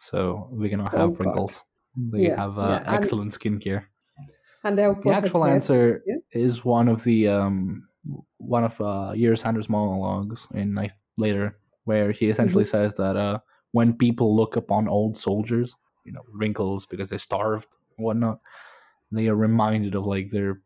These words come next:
Speaker 1: sense of duty and whatnot, and that is not a good feeling, and so they resent them.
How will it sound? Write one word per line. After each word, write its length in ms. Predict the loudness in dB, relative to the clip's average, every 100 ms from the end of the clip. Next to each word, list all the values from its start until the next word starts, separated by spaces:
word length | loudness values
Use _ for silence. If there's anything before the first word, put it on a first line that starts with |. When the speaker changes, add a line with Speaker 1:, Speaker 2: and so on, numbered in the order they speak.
| -8
Speaker 1:
sense 240 | -6 -4
of 160 | -6 -4
duty 460 | -4 -2 -2 -4
and 160 | -6 -4
whatnot, 400 | -4 -2 -2 -2
and 180 | -6 -10 _
that 220 | -4 -2
is 120 | 0 2
not 280 | 2 2
a 100 | 2
good 160 | -2 -4
feeling, 480 | -2 2 6 6 4 -2 _ _
and 180 | -6 -6
so 160 | -2 2
they 140 | 4
resent 440 | 2 2 -2 -2 -8
them. 180 | -12